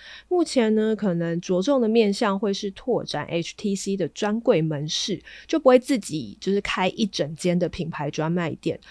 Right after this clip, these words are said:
而是可能在卖场里面啊，或是经销商通路有一个柜位这样子。那希望呢，是让各县市的消费者都有机会体验到H T C的产品。那当然，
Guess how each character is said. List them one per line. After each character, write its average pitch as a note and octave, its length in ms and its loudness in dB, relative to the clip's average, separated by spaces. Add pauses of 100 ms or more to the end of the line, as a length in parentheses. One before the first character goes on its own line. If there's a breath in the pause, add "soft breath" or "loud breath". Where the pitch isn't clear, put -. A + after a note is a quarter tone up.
(160 loud breath)
而 F3+ 100 -2
是 G#3+ 160 0
可 F#3+ 140 -2
能 D#3 80 -2
在 F#3 180 2
卖 F#3 220 2
场 D#3+ 260 -6
里 D#3+ 140 -2
面 E3 300 -4
啊， D3+ 120 -2
或 F#3+ 200 -2
是 F#3+ 180 -4
经 F3+ 180 0
销 E3+ 200 0
商 E3+ 240 -4
通 F3 260 -6
路 F#3 140 2
有 C3 160 -8
一 C#3 80 -8
个 D3+ 160 -6
柜 F#3+ 240 4
位 D3+ 180 -2
这 - 120 -6
样 - 180 -4
子。 - 200 -16 (460 loud breath)
那 C#4 160 0
希 C#4 300 0
望 C4 240 6
呢， A3 180 2
是 A3 140 -2
让 G3+ 180 2
各 G3 180 4
县 F#3 240 2
市 F3+ 200 0
的 E3 100 2
消 F3+ 220 -2
费 F3+ 180 0
者 - 160 -8
都 G3 100 -2
有 E3 120 2
机 E3 200 -4
会 F3 220 -2
体 - 140 -10
验 D#3+ 200 -2
到 E3 120 2
H E3 320 -2
T B3+ 160 -2
C C#4+ 160 2
的 A3+ 80 4
产 G#3+ 280 -2
品。 C4 240 0 (580 loud breath)
那 E4 120 -2
当 D4 240 4
然， F#3 360 2